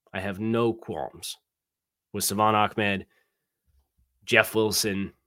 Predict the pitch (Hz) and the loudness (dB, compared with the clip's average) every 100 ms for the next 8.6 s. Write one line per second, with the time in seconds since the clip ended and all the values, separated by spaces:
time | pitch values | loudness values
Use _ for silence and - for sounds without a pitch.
0 | _ - 113 104 123 110 104 101 - 101 | _ -6 -4 0 0 0 -2 -6 -6 -8
1 | - 143 160 139 120 113 104 101 101 - | -4 4 6 6 2 0 0 2 0 -2
2 | 113 101 - 135 131 123 107 - 110 107 | -4 -4 -2 -2 0 -2 -2 -2 -4 -4
3 | 117 104 95 87 - 110 123 156 - _ | -4 -4 -4 -6 -2 2 2 2 -4 _
4 | - _ 107 101 117 120 110 113 110 120 | -20 _ -8 -2 -2 -2 -2 0 0 -2
5 | 107 101 101 104 113 110 113 110 101 107 | -2 -4 -2 -2 -2 -4 -2 -2 -2 -4
6 | 98 80 - 113 120 110 95 - 101 - | -4 -2 6 6 6 2 -2 -4 -8 -4
7 | 127 117 101 104 101 127 156 101 87 78 | -2 -2 -2 -2 2 2 2 0 -4 -4
8 | 110 123 - 143 127 110 | -2 -2 2 4 4 0